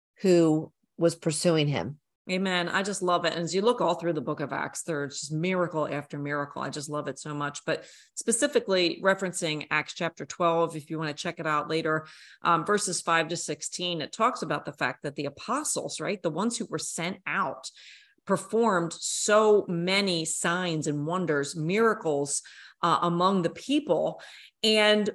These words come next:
Speaker 2: as a result of people experiencing miracles, they started bringing,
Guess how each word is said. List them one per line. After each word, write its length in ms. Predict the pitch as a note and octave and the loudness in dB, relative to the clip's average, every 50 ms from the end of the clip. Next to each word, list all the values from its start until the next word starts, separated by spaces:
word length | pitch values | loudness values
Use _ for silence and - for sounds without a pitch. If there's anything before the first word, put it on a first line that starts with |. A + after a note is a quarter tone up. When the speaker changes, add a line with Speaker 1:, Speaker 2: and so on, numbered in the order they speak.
| - _ _ | -6 _ _
Speaker 2:
as 200 | G#3 A3 A#3 A3+ | 4 6 8 8
a 80 | A#3+ A#3 | 8 8
result 600 | G#3 A3 A3+ G3+ D#3+ F#3+ B3+ A#3+ C4+ D#4+ - - | 8 6 2 2 4 6 6 6 6 6 4 4
of 160 | A#3 - - | 2 2 -2
people 340 | - C#4+ C#4 - A#3+ A3+ - | -4 -4 -2 0 0 0 0
experiencing 800 | - G3 - - - - A#3+ B3+ C4 B3 A#3 G3 - G3 F#3 F3+ | -2 -6 -8 -8 -6 -2 0 2 4 4 2 2 0 -2 -2 0
miracles, 640 | F#3 G3 A#3 C#4 E4 - - F3 D3+ C#3 D#3+ E3 - - | 0 2 2 2 0 0 0 0 0 0 0 -2 0 0
they 120 | F#3+ F#3 | 0 0
started 540 | F#3+ - - A#3+ A3+ A#3 A3+ G#3 F3+ D3 - | 0 0 4 4 6 6 6 6 4 2 -2
bringing, 800 | - F3 F#3 G3+ B3 D#4+ F4+ E4+ C4+ G#3 F3+ E3+ E3+ F3 F3+ | -4 0 4 4 6 6 6 6 6 4 4 2 0 -2 -4